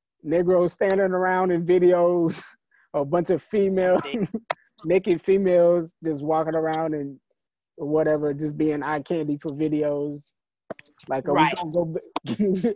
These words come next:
Speaker 1: <laughs> is that gonna just revert back? Are we actually gonna see artists put some effort into <laughs> their videos going forward?
Speaker 2: I really hope they put some effort into their videos, 'cause I do enjoy watching music videos if the video was worth it.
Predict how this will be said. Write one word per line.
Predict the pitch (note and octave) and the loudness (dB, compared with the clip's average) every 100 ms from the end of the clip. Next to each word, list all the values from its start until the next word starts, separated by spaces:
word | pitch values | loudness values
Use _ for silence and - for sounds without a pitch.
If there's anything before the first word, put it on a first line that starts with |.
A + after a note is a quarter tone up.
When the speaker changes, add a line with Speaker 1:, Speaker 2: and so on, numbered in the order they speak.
| - | -6
Speaker 1:
<laughs> | - | -16
is | D3+ | -4
that | D3+ D4+ - | -2 -2 -2
gonna | G3+ F3 D3+ | -2 -2 -2
just | F3 D#3 | -6 -6
revert | D#3 D#3 E3 E3+ D#3 | -2 -2 0 0 0
back? | E3 D3+ D3 _ _ _ _ | -4 -4 -8 _ _ _ _
Are | C#3+ | -4
we | D#3 F#3 | 2 2
actually | E3 D#3+ F3+ | 2 0 0
gonna | D3+ D3+ D3 C#3 | -2 -2 -4 -6
see | - E3 D#3 D#3 | -4 -4 -4 -4
artists | D#3 D3 C#3 | -2 -2 -4
put | - E3+ | -4 -4
some | E3 C3 | -4 -8
effort | D#3 - D3+ - _ _ _ - | -8 -6 -8 -10 _ _ _ -12
into | D#3 - | -10 -6
<laughs> | |
their | - F3 | -2 0
videos | F3 D#3 C#3 C#3 - - - - _ _ _ _ - | 2 0 0 -2 -4 -12 -16 -20 _ _ _ _ -8
going | D#3+ C#3+ C#3 | -6 -6 -6
forward? | - C#3+ C3+ | -6 -2 4
Speaker 2:
I | C#4+ | 4
really | D4+ F4 F4+ E4 | 4 2 2 0
hope | D#4 D4 D4 | 0 0 0
they | C4 A#3+ | -4 -8
put | A#3+ | -10
some | G#3+ | -10
effort | G3+ G#3 | -10 -8
into | G3+ G#3 | -10 -6
their | F#3+ F3+ | -6 -6
videos, | F3+ E3+ E3 E3 | -8 -6 -6 -6
'cause | G#3+ F#3+ - _ | -8 -8 -14 _
I | A#3+ D4 | 4 4
do | A#3 B3+ | 4 -6
enjoy | A#3+ G3+ A#3 G#3+ | -6 -2 -2 2
watching | G3+ G#3+ F#3+ F#3 | 2 0 -4 -14
music | G#3+ G3 F3 | -14 -12 -8
videos | G#3 A3+ A#3+ B3+ - | 0 4 4 2 -4
if | G#3 | -6
the | F#3+ | -4
video | G3 G3+ F3 | -6 -4 -6
was | F3 F#3 | -6 -2
worth | F#3+ - | -2 -2
it. | D3+ | -12